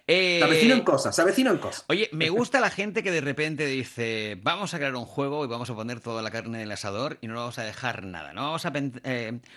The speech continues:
Speaker 1: no vamos a dejar ideas para, para, para el futuro". Y esto es lo que ha pasado precisamente con el director de, de la, de Last of Us y de
Speaker 2: Ah.
Speaker 1: Uncharted,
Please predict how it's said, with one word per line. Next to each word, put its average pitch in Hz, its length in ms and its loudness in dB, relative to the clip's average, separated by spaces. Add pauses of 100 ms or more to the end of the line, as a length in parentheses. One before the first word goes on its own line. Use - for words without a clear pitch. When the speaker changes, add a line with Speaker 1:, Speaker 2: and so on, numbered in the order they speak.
(100)
Speaker 1:
no 156 60 -2
vamos 208 200 0
a 185 60 0
dejar 151 220 -2
ideas 131 360 0
para, 113 240 -4
para, 104 500 -4 (400)
para 135 160 -4
el 131 60 -2
futuro". 101 420 -8 (440)
Y 131 100 4
esto 190 160 2
es 220 60 2
lo 226 60 2
que 220 60 0
ha - 20 -6
pasado 196 260 0
precisamente 170 420 -2
con 175 140 0
el 135 120 0
director 123 400 0
de, 139 240 2
de 120 160 0
la, 120 140 -4
de 110 500 -2
Last 127 220 -2
of 139 140 -4
Us 185 340 2
y 120 140 0
de 120 180 0
Speaker 2:
Ah. 113 120 0
Speaker 1:
Uncharted, 117 400 2